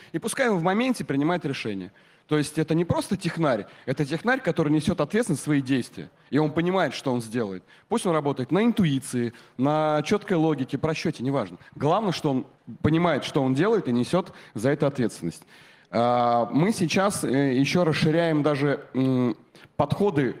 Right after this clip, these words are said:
к, скажу, вербовке кадров, потому что трек, который работает через воронку, это хорошая история, она, на мой взгляд, очень жестоко выглядит. Мы, конечно, без крови всё делаем, мы не такие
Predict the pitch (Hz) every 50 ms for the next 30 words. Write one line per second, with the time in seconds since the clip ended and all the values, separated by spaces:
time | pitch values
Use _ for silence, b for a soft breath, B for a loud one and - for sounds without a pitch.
0 | - - - - 147 135 135 135 135 120 - B B B B B B _ _ _
1 | - - - - 143 147 139 117 131 165 165 147 156 165 143 - - - 98 -
2 | B B B B B B _ - 135 120 107 104 95 - - - - 123 131 147
3 | 143 - - 143 135 135 135 131 127 127 - - - - - 160 160 156 - -
4 | 143 - 160 147 139 143 135 147 151 - 143 147 151 147 143 127 143 160 170 208
5 | 254 277 285 - 156 127 110 B B B B B - 160 170 - 170 - 170 160
6 | 170 156 139 - 131 123 - - 214 233 240 214 180 147 127 110 - 120 131 160
7 | 180 170 151 135 120 92 98 87 107 120 139 160 165 139 143 165 170 139 123 151
8 | 160 160 156 160 - - - - - 139 - 151 131 131 143 - - 147 123 -
9 | 117 117 113 95 98 98 98 98 - - 139 143 139 147 143 139 131 - 139 131
10 | 147 - - 240 247 262 214 147 - - 123 117 123 113 101 98 95 95 104 107
11 | 113 117 107 - 120 - - 113 104 98